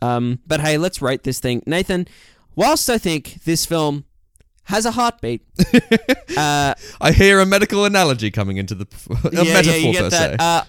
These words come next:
Speaker 1: unfortunately, I think this film is, is too messy. It's, it, it kind of loses focus so, so many times. At least you have Eddie Murphy here to kind of,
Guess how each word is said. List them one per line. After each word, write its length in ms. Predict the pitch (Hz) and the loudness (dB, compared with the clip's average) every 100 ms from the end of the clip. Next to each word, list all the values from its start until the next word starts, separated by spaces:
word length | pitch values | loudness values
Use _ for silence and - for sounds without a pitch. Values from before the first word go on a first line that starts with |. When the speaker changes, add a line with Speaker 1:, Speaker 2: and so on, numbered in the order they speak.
| - | -6
Speaker 1:
unfortunately, 680 | 196 190 269 - 233 196 175 | -6 -2 -2 -2 -4 -2 -2
I 60 | |
think 200 | 170 175 | -2 -4
this 160 | 160 - | -4 -4
film 300 | 160 151 143 | -2 0 0
is, 180 | 135 - | -2 -2
is 220 | 143 139 | -4 -4
too 240 | - 240 208 | -2 -2 0
messy. 600 | 156 - 151 143 139 - - | -2 -2 -2 -2 -4 -6 -6
It's, 280 | 139 - - | -6 -6 -10
it, 200 | 135 - - | -8 -8 -10
it 140 | 156 | -8
kind 220 | 170 147 | -4 -2
of 80 | 147 | -2
loses 380 | 151 208 185 175 | 0 0 -2 -6
focus 480 | - 147 - 143 - | -4 -4 -2 -6 -6
so, 340 | 156 160 156 147 | -6 -4 -4 -6
so 180 | - 170 | -6 -4
many 160 | 160 147 | -4 -4
times. 400 | 139 127 131 127 | -4 -2 -2 -4
At 100 | 120 | -4
least 220 | 190 202 | -4 -2
you 60 | |
have 120 | 185 156 | -4 -2
Eddie 160 | 147 | -2
Murphy 340 | 135 131 131 135 | -2 -2 -4 -4
here 180 | 127 | -4
to 100 | 123 | -6
kind 240 | - 131 123 | -6 -4 -2
of, 140 | 123 | -4